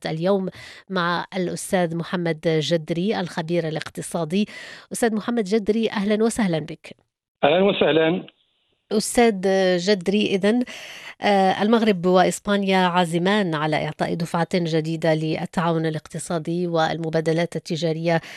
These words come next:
Speaker 1: آه، بينهما. هذه المبادلات تشهد أعلى مستوياتها. بيانات حكومية إسبانية كشفت زيادة الفائض التجاري لإسبانيا مع المغرب بنسبة أربعة وثلاثين في المائة في الأشهر التسعة الماضية.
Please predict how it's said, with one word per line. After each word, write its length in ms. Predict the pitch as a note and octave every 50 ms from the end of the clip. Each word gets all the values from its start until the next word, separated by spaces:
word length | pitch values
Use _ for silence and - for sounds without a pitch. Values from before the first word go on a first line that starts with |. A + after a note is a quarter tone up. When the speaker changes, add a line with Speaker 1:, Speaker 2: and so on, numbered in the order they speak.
| - - - - - -
Speaker 1:
آه، 320 | - E3+ D#3+ D#3+ D#3+ -
بينهما. 760 | E3+ E3 F3 E3+ E3+ E3 D#3 E3+ E3 E3 F3+ G3 G#3+ A3 A3
هذه 260 | G#3 G3 G#3 G3 G3+ G3
المبادلات 760 | G3 F3+ F3 F#3 F3 F3+ F#3+ F#3+ G#3 G#3 G3+ - - -
تشهد 580 | - D3+ - - G#3+ G#3 - - G3+ F#3 E3+ -
أعلى 280 | - F#3 F3+ E3+ E3 D#3+
مستوياتها. 880 | E3 E3 - - - E3+ E3 E3 E3 F3 - - F3 D#3 D#3+ E3+ E3
بيانات 460 | D#3+ E3 D#3+ D#3+ E3 E3+ E3+ E3+ -
حكومية 400 | - - F3+ - F#3 F#3 E3+ E3+
إسبانية 340 | E3 - - - F3 F3+ F#3
كشفت 580 | F3+ - G#3 - - - - G3 F#3+ - - - - - - - - - - -
زيادة 420 | F3+ F3+ G3 G#3 A3+ A3+ G#3+ G#3 - - - E3+
الفائض 500 | F3+ E3+ - - A3+ G3 E3 F3+ E3+ F3
التجاري 500 | F3 - - F3+ D#3 E3+ F3+ F3+ F3+ F3
لإسبانيا 640 | E3+ - - - - - F3+ F3 F3 E3+ E3 D#3+ - - F3+
مع 600 | F3 F3+ E3+ F3 F3 E3+ D#3+ D#3+ E3+ E3 D#3 - - -
المغرب 540 | E3 E3+ E3+ E3+ F#3 F#3+ F#3 G#3+ A3 C4 A#3 - - - - - - -
بنسبة 500 | - F#3 G3+ G3 - G3+ F#3 - - F3 E3+ - - F#3
أربعة 260 | F3 E3 E3+ E3 E3+
وثلاثين 480 | E3+ - F#3+ E3 D#3+ - - F#3 F3
في 120 | D#3+ - F3+
المائة 440 | E3 D#3+ D#3 - D3 D#3 D#3+ D#3 D#3+
في 360 | - - F#3 E3 D#3 - D#3
الأشهر 440 | - - - - - - F3 E3 C#3+
التسعة 440 | D3 - - F3 - - E3 E3+ - E3+
الماضية. 580 | E3+ E3+ E3+ E3 D#3+ D#3 D#3+ D3+ D#3 D3 D3